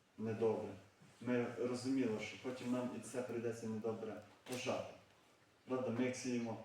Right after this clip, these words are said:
картоплю, садимо чи сіємо пшеницю, ми кидаємо одну бубочку, одну картоплинку, але ж збираємо ми потім набагато більше, правда? Не може, що я посадив одну картоплинку і одну картоплинку і висадив.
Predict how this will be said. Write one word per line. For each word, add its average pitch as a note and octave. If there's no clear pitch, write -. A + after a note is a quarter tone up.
картоплю, C#3+
садимо G#2+
чи G2+
сіємо A2+
пшеницю, B2
ми C3
кидаємо A#2+
одну C3
бубочку, C#3
одну A2+
картоплинку, C3+
але B2
ж B2
збираємо B2
ми A2+
потім A2+
набагато B2+
більше, C3+
правда? G2+
Не B2+
може, E3
що C#3
я C3
посадив C3
одну C3
картоплинку D3
і C3
одну C#3
картоплинку C3+
і -
висадив. G2+